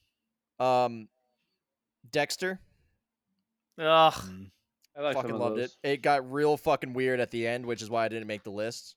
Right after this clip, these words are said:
Speaker 1: But, like, the first couple seasons, fantastic. Um, and then I didn't add this one 'cause there's only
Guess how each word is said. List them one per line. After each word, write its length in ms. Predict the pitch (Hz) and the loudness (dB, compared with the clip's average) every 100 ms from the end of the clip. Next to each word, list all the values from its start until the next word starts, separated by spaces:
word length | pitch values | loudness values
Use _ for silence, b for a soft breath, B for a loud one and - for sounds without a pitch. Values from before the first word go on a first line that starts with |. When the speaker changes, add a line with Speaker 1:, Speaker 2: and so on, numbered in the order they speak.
| _ - | _ -8
Speaker 1:
But, 80 | |
like, 160 | 117 104 | -6 -6
the 60 | 113 | -8
first 240 | 123 113 | -8 -6
couple 180 | 127 110 | -10 -10
seasons, 420 | 123 120 135 135 | -8 -8 -10 -16
fantastic. 680 | - 95 90 98 95 - - _ _ _ _ _ - | -12 -12 -6 -6 -6 -10 -14 _ _ _ _ _ -2
Um, 440 | 117 117 113 113 - | 0 2 0 -4 -12
and 160 | 123 123 | -10 -6
then 340 | 127 123 123 - | -4 -4 -6 -4
I 80 | 135 | -2
didn't 200 | 160 160 | -2 -2
add 160 | 147 139 | -4 -2
this 180 | 147 - | -4 -2
one 280 | 143 139 | -6 -6
'cause 480 | 123 131 120 107 - - | -6 -4 -4 -8 -14 -10
there's 160 | 127 | -8
only 320 | 143 135 120 | -6 -8 -10